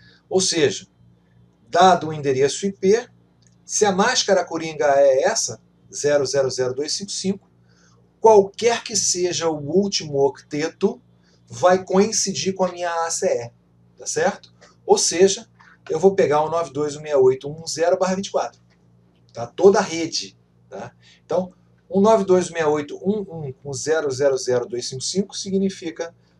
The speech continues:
a rede um nove dois um meia oito um zero barra vinte e quatro, tá? Por isso que a gente diz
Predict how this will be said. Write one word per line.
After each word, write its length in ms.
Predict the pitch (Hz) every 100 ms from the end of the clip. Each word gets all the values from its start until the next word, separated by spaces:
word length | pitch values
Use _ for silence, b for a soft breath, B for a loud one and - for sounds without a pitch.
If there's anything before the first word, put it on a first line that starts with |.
| _
a 120 | 151
rede 320 | 151 135 131
um 40 | 139
nove 220 | 135 131
dois 260 | 120 127 131
um 60 |
meia 220 | 123 120 117
oito 300 | 117 117 120
um 200 | 131 135
zero 380 | - 123 131
barra 220 | 131 123 127
vinte 100 | -
e 40 |
quatro, 280 | 95 98 _ _ _ _ _ _ _ _
tá? 260 | 104 117 - b b _ -
Por 140 | 147
isso 240 | 208 220 -
que 80 |
a 40 | 180
gente 280 | 165 - -
diz 500 | - 190 185 -